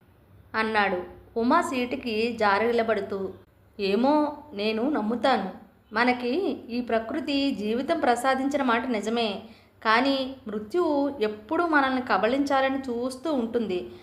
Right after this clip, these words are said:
మన అదృష్టం బాగుంటేనే దాని బారి నుంచి తప్పించుకుంటామని నా నమ్మకం. నేను అదృష్ట దురదృష్టాలు బాగా నమ్ముతాను, అంది. ఆ క్షణం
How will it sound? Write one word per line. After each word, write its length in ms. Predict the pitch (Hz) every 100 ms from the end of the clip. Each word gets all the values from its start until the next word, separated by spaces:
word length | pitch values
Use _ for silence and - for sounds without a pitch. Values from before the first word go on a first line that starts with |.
| - -
మన 140 | 190
అదృష్టం 580 | 190 165 226 254 339 330
బాగుంటేనే 800 | 269 240 269 277 294 285 220 - -
దాని 280 | 190 208 214
బారి 280 | 208 202 226
నుంచి 300 | 277 277 302
తప్పించుకుంటామని 1120 | 294 226 254 247 - 247 247 247 240 285 622 - 233
నా 180 | 202
నమ్మకం. 580 | 202 226 226 226 214 208 - - - - -
నేను 480 | 214 226 220 233 233 -
అదృష్ట 420 | 175 202 254 349
దురదృష్టాలు 680 | 330 269 254 269 - 254 262
బాగా 500 | 196 160 180 226 311
నమ్ముతాను, 600 | 262 226 226 226 190 175 -
అంది. 420 | 196 190 175 165 175 - _ -
ఆ 140 | 220 240
క్షణం 680 | 240 226 240 302 285 285